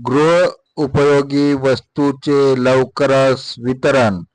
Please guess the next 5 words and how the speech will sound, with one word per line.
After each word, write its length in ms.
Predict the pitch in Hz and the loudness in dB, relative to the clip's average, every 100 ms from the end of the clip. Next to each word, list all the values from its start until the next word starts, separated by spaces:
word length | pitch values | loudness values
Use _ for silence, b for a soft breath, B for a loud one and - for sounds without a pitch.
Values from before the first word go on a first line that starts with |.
| _ _ _ _ _ _ 127 | _ _ _ _ _ _ -12
गटनेता 760 | 139 170 160 135 151 135 135 123 | -8 -6 -4 -4 -2 2 2 0
दिनेश 720 | 110 110 143 147 147 139 - | -4 -8 -4 0 0 -2 -6
बंग 360 | 110 107 143 151 | -8 -2 0 0
यांची 560 | 135 127 117 135 131 127 | 0 -2 -4 -2 -2 0
मागणी. 760 | 110 117 127 123 127 110 92 | -2 0 0 -2 -2 -4 -6